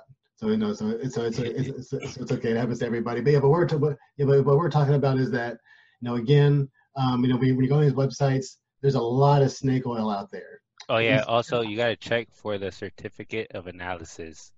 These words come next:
Speaker 2: on the
Speaker 1: Mm-hmm.
Speaker 2: website
Speaker 1: Mm-hmm.
Speaker 2: because they test all of their products, or reputable, reputable companies test all of their products, and they put that, um,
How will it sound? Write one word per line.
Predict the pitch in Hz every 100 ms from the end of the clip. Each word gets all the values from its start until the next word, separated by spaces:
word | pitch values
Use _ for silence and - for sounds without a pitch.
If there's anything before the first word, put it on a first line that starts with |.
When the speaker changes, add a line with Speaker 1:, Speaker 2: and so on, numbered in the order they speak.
| -
Speaker 2:
on | 135
the | 113
Speaker 1:
Mm-hmm. | 113
Speaker 2:
website | 85 - 80 78
Speaker 1:
Mm-hmm. | - _ _ _
Speaker 2:
because | 127 117 90 85 - - 98
they | 95
test | 107 - 107 - -
all | 95 101
of | 101
their | 101 95
products, | - 85 82 82
or | 90
reputable, | 82 104 127 92 87 95 - 90 _
reputable | 101 107 98 92 85 90
companies | - 87 - 85 82 -
test | - 87 - _ _ _ _ -
all | 90
of | 90 85
their | 87
products, | - 101 104 101 -
and | 101 87
they |
put | 80 - 104 92 - _ _ _ _ _ -
that, | 87 82 80
um, | 80 80 78 85